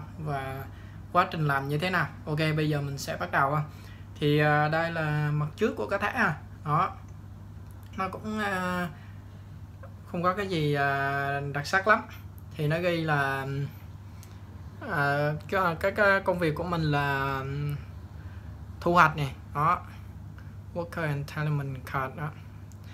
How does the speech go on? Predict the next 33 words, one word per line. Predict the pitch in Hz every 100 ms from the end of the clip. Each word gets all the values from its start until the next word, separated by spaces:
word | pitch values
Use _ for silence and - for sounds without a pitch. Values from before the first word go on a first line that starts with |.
| - -
Cái | -
này | 170 147
đâu? | 147 147 -
Đây | 160 151
là | 147 147
cái | 175 175
logo | 175 170 160 160 156 156 156
của, | 151
à, | 185 170 170 170 165 160 - - - - - - - -
đây | 170
mình | 151
để | 147 156 151 147
đó, | 151 -
logo | 214 151 156 151 147
của, | -
à, | 185 170
Medicard. | 170 175 170 151 151 160 - - - - - - - -
Rồi. | 127 131 - - - - - -
Mấy | 165 160 160
job | 151 170
attachment | 160 151 156 165 175
là | 143
mấy | 135 147
cái, | 175
cái | 170 170 160
logo | 156 151 151
thêm. | 147 147 - - -
Rồi, | 135
cái | - -
thẻ | - 156 - 185 185 180 175 160 - - - - -
kiểu | 165
giống | 190 180
thẻ | - 175 196 190 190 180 175